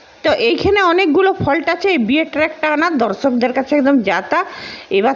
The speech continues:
থেকে সব দর্শকরা কেউ বলছে না যে বে-, সিরিয়ালটাকে আর দেখব। এটা একদম মেকার্সরা বরবাদ করে দিল সিরিয়ালটাকে।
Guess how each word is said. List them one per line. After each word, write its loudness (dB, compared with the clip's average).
থেকে 2
সব 0
দর্শকরা 0
কেউ 0
বলছে 2
না 4
যে 2
বে-, -2
সিরিয়ালটাকে 0
আর 0
দেখব। 0
এটা 0
একদম 2
মেকার্সরা 0
বরবাদ -2
করে 0
দিল 2
সিরিয়ালটাকে। 2